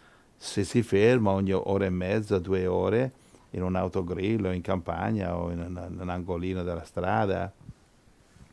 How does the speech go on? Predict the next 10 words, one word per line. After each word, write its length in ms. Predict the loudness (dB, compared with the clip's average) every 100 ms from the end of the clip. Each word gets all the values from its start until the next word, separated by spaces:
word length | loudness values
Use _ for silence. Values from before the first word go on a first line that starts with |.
| -20 -20 -20 -20
fare 320 | -4 2 4
una 160 | 4 2
passeggiata, 960 | 0 -4 -2 -4 0 2 4 4 2 -2
guardare 440 | 0 0 2 2
un 80 | 0
po' 140 | -2
il 80 | -4
cielo, 440 | -4 0 2 4 0
le 140 | -2
nuvole 640 | -2 -2 0 -2 -2 -4